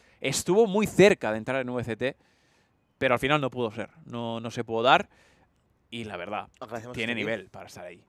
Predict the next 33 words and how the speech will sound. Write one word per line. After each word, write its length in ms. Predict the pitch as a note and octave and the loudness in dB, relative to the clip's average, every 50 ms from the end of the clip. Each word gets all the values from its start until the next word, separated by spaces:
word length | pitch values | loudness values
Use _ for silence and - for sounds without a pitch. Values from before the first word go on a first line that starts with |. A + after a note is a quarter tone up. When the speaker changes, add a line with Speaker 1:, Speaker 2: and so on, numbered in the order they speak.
| _ _ | _ _
Speaker 2:
Agradecemos 420 | - G#2+ G#2 G2+ G2+ G#2 G#2+ G#2+ | -20 -20 -20 -20 -20 -20 -20 -20
que 60 | G#2 A2 | -20 -18
esté 120 | - A2 | -16 -16
aquí. 140 | G2+ - B2 | -14 -8 -4
Speaker 1:
Que, 120 | C3+ B2+ A#2 | -2 0 0
hombre, 580 | B2 C3 B2+ B2 C3+ D3 E3 F3 E3 C#3 G#2+ - | 0 0 -2 0 4 8 8 8 8 8 4 0
hombre, 220 | C3+ C#3 D3+ D#3+ | -2 -2 0 0
que 60 | D3+ C3+ | -2 -2
se 80 | - C3+ | -2 -4
lo 60 | B2+ | -2
agradecemos. 460 | A#2+ B2 A#2+ A2+ B2 C#3 C3 A2 G2+ | 0 0 0 0 -2 -2 -4 -4 -6
Speaker 2:
Nosotros 260 | A#2 B2 C#3 C#3 D3 C#3 | -10 -12 -14 -14 -12 -10
agradecemos 360 | C#3 D3 D3 D3 D#3 E3 D#3+ | -8 -6 -6 -4 2 6 6
Speaker 1:
A 60 | F3 | 6
pesar 200 | F3 F#3 F3 G3 | 8 6 6 6
Speaker 2:
todo 60 | A3+ C4 | 6 6
Speaker 1:
de 20 | C4+ | 6
que 100 | G#3 G3+ | 8 8
Speaker 2:
por 60 | G#3 A3 | 10 10
Speaker 1:
va 40 | B3 | 10
once 240 | B3+ A3 - F3 D#3 | 8 6 4 2 4
trece 360 | E3+ F3 F3+ D#3+ D3+ G3 A3 | 4 4 4 4 2 0 -2
y 60 | G#3+ | -2
no 80 | F3+ D#3 | -2 -2
está 120 | C#3+ E3+ E3+ | -2 -2 -4
teniendo 260 | D#3 D#3+ D#3+ D3+ D3+ | -2 -4 -4 -4 -4
el 60 | D3 | -4
mejor 220 | D3 C3 - C#3 C#3 | -4 -2 -2 -2 -4
de 60 | C3 | -4
sus 100 | B2 B2+ | -6 -6
Speaker 2:
No, 100 | B2+ A#2+ | -4 -2
Speaker 1:
mapas, 400 | A#2+ A3 F3 E3+ G3 E3+ D#3 D3 | -2 0 2 0 0 -2 -6 -14
Speaker 2:
no. 60 | C#3+ | -18